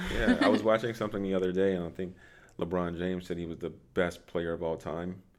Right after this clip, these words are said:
Speaker 1: He
Speaker 2: <laughs>
Speaker 1: called, was calling himself the best player of all time.
Speaker 2: Yeah, he's been saying that.
Speaker 1: And
Speaker 2: <laughs>
Speaker 1: his, like, friends were there, like, business partners, and they were like, "Oh, yeah, yeah, yeah." And I'm like, "Get outta here." You, you,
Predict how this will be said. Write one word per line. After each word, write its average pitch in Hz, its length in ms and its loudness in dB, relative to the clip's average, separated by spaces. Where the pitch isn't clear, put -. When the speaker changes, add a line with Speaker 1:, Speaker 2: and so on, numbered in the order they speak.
Speaker 1:
He 98 80 -6
Speaker 2:
<laughs> 101 40 -4
Speaker 1:
called, 95 140 0
was 87 100 -6
calling 87 260 -2
himself 82 340 -8
the 82 80 -10
best 80 260 -8
player 82 160 -10
of 78 80 -10
all 78 120 -8
time. 85 320 -12
Speaker 2:
Yeah, 147 320 -10
he's 151 100 -14
been 147 200 -12
saying 156 280 -18
that. - 300 -10
Speaker 1:
And 85 760 -6
Speaker 2:
<laughs> 101 60 -10
Speaker 1:
his, 113 220 0
like, 90 180 2
friends 104 360 0
were 131 100 -2
there, 135 240 2
like, 87 240 0
business 110 240 -4
partners, 120 260 -4
and 104 80 -4
they 98 60 -2
were 95 80 0
like, 90 120 2
"Oh, 90 100 2
yeah, 80 200 -6
yeah, 62 100 -16
yeah." - 80 -14
And 165 80 0
I'm 160 80 4
like, 143 220 4
"Get - 180 8
outta 90 380 6
here." 82 360 -8
You, 101 200 -2
you, 113 220 0